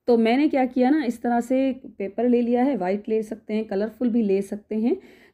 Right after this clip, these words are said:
तो मैंने इसकी स्ट्रिप्स कट कर ली हैं। स्ट्रिप्स कट करने के बाद मैंने इसकी लेबलिंग कर ली है,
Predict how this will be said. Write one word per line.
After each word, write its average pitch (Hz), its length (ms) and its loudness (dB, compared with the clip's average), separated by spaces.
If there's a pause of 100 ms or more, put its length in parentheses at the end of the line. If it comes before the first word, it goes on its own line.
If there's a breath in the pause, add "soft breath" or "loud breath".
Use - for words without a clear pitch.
तो 226 100 4
मैंने 226 260 2
इसकी 226 340 -2
स्ट्रिप्स 208 400 -6
कट 180 220 -6
कर 160 180 -4
ली 160 160 -4
हैं। 165 480 -2
स्ट्रिप्स 285 380 -6
कट 254 220 -2
करने 220 300 0
के 220 140 2
बाद 196 380 0
मैंने 196 320 0
इसकी 208 260 -6
लेबलिंग 220 440 2
कर 240 140 0
ली 233 200 2
है, 254 200 0